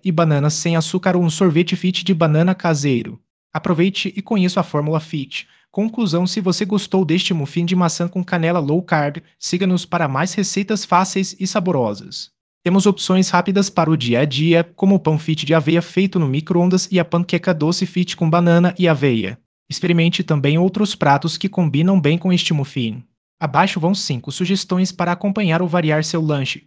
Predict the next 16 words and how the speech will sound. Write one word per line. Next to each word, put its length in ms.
Um. 220
Pão 100
fit 260
de 80
aveia 260
no 80
micro-ondas, 600
rápido 600
e 60
macio. 600
Dois. 440
Mousse 300
de 140
chia 200
com 160
morango, 540